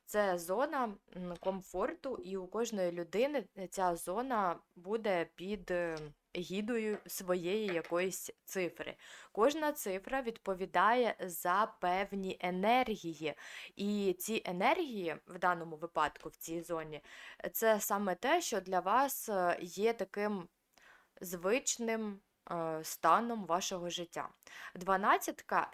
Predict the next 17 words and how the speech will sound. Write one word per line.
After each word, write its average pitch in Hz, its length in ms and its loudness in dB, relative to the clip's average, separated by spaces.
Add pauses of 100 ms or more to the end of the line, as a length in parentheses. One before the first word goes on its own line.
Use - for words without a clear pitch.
це 247 540 2
в 180 80 -8
нас, 240 500 2
е, 214 60 0 (640)
м, 180 360 -8
в 185 420 0
арканах 220 800 4 (200)
Таро 233 560 2
висельник. 180 1000 2 (500)
Е, 196 100 4
це 247 560 6
не 233 160 4
говорить 240 400 4
про 214 100 -2
те, 202 140 2
що 196 160 -4
людина, 165 500 -4